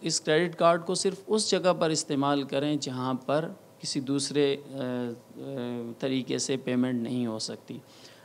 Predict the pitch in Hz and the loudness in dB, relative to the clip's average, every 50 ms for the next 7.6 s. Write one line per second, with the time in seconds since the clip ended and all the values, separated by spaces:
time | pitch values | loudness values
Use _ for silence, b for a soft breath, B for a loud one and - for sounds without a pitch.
0 | b - - 196 202 - - 208 208 208 208 202 175 170 196 214 214 208 196 196 | b -2 0 0 0 2 0 0 2 4 4 4 4 4 4 4 4 4 2 4
1 | 202 208 208 208 208 208 - - - - 220 - - - 165 156 151 151 - - | 4 4 4 4 2 2 0 -2 -4 -4 -4 -2 0 0 0 0 0 -2 0 2
2 | 208 202 196 - - - - - - - - - 160 143 123 110 - - - - | 2 2 2 -2 -10 -20 -20 -18 -12 -10 -6 -2 -2 -2 -2 -2 -6 -12 -18 -20
3 | - - 131 135 143 139 147 151 151 147 - 139 139 135 139 139 135 - - 135 | -20 -18 -16 -10 -4 -2 0 0 0 -2 0 0 2 2 2 -2 -4 -4 -2 0
4 | 131 131 131 120 123 117 120 123 127 123 123 117 113 113 117 120 - 113 120 123 | 2 2 0 0 -2 -2 -2 0 0 0 0 0 -2 -4 -6 -8 -8 -8 -6 -4
5 | 131 135 127 120 - 135 135 135 135 135 156 156 156 - - 160 151 151 - - | -4 -4 -4 -4 -4 -2 -2 0 2 2 2 0 0 -2 -4 -4 -4 -4 -4 -4
6 | 151 139 151 151 147 147 127 117 110 110 110 107 107 - - 127 123 - 131 127 | 0 0 2 0 0 -2 -6 -8 -6 -6 -6 -8 -8 -8 -8 -10 -8 -8 -8 -8
7 | - - 135 131 131 135 131 - 139 135 - 139 | -8 -8 -6 -6 -6 -6 -6 -8 -8 -8 -8 -10